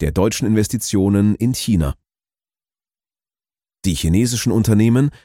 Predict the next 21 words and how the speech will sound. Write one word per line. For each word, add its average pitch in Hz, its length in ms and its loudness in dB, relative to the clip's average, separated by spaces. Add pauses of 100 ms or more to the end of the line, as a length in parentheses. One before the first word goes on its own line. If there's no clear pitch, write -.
(140)
betreiben 139 440 -2
weniger 143 340 0
als 87 240 -4
zehn 131 340 -2
Greenfield-Fabriken 104 1080 -2
in 98 120 0
Deutschland. 82 520 -2 (1080)
Von 120 220 2
zweitausendsechs 143 720 -2
bis 110 160 -2
zweitausendzweiundzwanzig 98 1200 -2 (360)
sind 135 220 0
vierhundertachtundsechzig 127 1200 -2
chinesische 90 500 0
Firmenübernahmen 110 920 0
oder 71 280 -2
Beteiligungen 101 680 2 (260)
in 127 160 2
Deutschland 98 500 -2
zu - 200 -6
verzeichnen. 95 600 -4